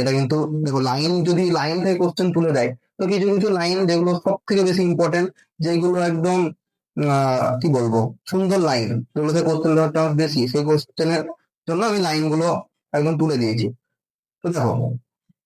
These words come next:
তারপরে কোশ্চেন কি, আরেকটা লাইন, লাইন থেকে কোশ্চেন, "জোর চুরি করে আমাকে বসিয়ে রেখে এখন ঠেকাই পড়ে এসেছো আমার কাছে, কোনির এমন অভিমানের কারণে।"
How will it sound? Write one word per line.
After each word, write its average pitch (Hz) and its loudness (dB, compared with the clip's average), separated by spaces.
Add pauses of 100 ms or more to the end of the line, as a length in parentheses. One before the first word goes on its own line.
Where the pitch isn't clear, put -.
(280)
তারপরে 185 -4
কোশ্চেন 185 0
কি, 185 0 (340)
আরেকটা 156 -2
লাইন, 117 -4 (200)
লাইন 135 0
থেকে 139 0
কোশ্চেন, 123 -2 (380)
"জোর 180 -2
চুরি 214 0
করে 214 -2
আমাকে 160 -2
বসিয়ে 151 0
রেখে 165 0
এখন 196 0
ঠেকাই 147 -4
পড়ে 160 0
এসেছো 151 0
আমার 117 0
কাছে, 104 -6 (680)
কোনির 226 -2 (160)
এমন 170 -2
অভিমানের 175 0
কারণে।" 113 -4